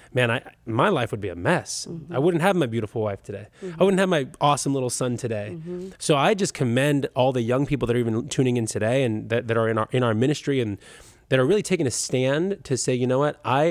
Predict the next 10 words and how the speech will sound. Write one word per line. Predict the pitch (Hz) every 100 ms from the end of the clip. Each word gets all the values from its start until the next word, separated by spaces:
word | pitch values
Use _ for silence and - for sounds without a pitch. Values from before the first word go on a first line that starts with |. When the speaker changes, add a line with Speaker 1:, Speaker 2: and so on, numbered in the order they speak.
| 151
Speaker 1:
am | 120 110
not | 120 143 147
going | 131 165 165
to | 127
look | 117 147 -
like | 151 -
the | 113
world." | 101 143 160 135 127
Speaker 2:
Mm-hmm. | 190 202 190 185 _ - - - _ _ _ -
Speaker 1:
And | 147 147 131 127